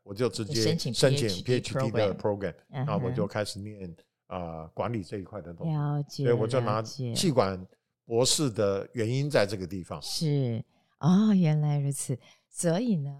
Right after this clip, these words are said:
Speaker 2: 当你呢，在一个基层，刚刚老师讲到一件很重要的事情啊，向上学习，向下你也要打底。当你学到了一个能力之后，那你就应该要去学习管理，这也是老师为什么会从电机转到气管一个非常重要的原因哦。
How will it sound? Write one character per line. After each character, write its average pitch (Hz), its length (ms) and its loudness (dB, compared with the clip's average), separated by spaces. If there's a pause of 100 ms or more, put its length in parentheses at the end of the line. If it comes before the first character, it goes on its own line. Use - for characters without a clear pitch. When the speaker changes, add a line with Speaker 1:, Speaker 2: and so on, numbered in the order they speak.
(180)
Speaker 2:
当 170 240 0
你 147 180 -2
呢， 127 220 -6
在 147 240 -2
一 135 80 -4
个 131 160 -2
基 156 280 -4
层， 143 260 -2
刚 170 160 2
刚 180 80 4
老 156 160 2
师 - 140 -2
讲 143 120 0
到 135 80 -2
一 143 80 -2
件 139 80 -2
很 135 80 0
重 131 220 -4
要 131 160 -2
的 120 80 -2
事 - 180 -2
情 120 160 -4
啊， 120 200 -4
向 175 360 2
上 147 400 2
学 127 240 -2
习， 113 240 -4
向 135 320 0
下 127 300 -2
你 127 160 -4
也 123 60 -8
要 117 160 -4
打 104 240 -6
底。 120 240 -4 (260)
当 233 160 4
你 190 80 4
学 151 180 4
到 165 220 4
了 143 80 0
一 - 20 -2
个 143 140 0
能 143 240 2
力 160 100 2
之 147 220 0
后， 135 400 2 (280)
那 147 120 -4
你 135 200 -2
就 143 220 0
应 143 160 -2
该 135 220 -4
要 139 180 -2
去 131 220 -4
学 110 220 -2
习 - 160 -4
管 110 240 -2
理， 123 160 -2
这 247 160 0
也 117 100 2
是 - 140 4
老 120 160 0
师 147 240 0
为 262 180 0
什 170 260 4
么 123 240 2 (280)
会 160 200 2
从 131 280 0
电 151 200 2
机 135 220 0
转 127 480 0
到 165 240 2
气 151 300 2
管 - 240 -2
一 - 40 -8
个 135 120 -2
非 127 120 -6
常 120 200 -2
重 127 120 -2
要 117 160 0
的 113 80 -4
原 - 240 -4
因 - 140 0
哦。 104 80 -4